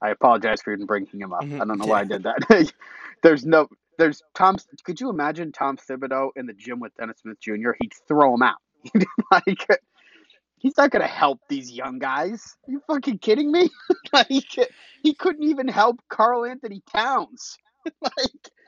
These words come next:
Speaker 1: get the fuck outta here. There's no way this is gonna wo-, like, on the right team, Tom Thibodeau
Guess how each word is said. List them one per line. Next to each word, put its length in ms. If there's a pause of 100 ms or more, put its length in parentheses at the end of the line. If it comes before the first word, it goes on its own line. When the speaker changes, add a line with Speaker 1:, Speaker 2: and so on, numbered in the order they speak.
(240)
Speaker 1:
get 180
the 100
fuck 400
outta 260
here. 360
There's 260
no 260
way 200
this 200
is 120
gonna 260
wo-, 140 (680)
like, 320 (600)
on 180
the 120
right 340 (140)
team, 580 (100)
Tom 300
Thibodeau 640